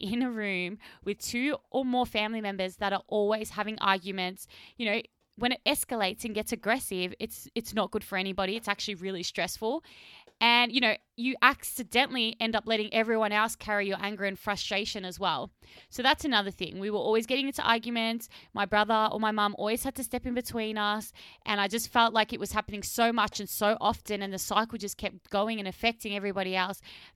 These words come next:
that I had to set some boundaries and create a bit of a stop to it.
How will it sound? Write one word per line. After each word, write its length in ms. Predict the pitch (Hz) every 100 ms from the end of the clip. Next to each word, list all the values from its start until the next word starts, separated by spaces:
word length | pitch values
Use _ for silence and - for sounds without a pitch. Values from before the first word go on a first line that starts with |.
| -
that 240 | 208 185 - _ -
I 120 | 202
had 220 | 180 220
to 100 | 233
set 200 | 220 226
some 140 | - 208
boundaries 640 | 196 185 185 190 180 185 - - _
and 160 | - 208
create 400 | - 208 190 190
a 60 | 180
bit 140 | 196
of 80 | 185
a 40 |
stop 360 | 185 - 180 -
to 160 | - 165
it. 140 | -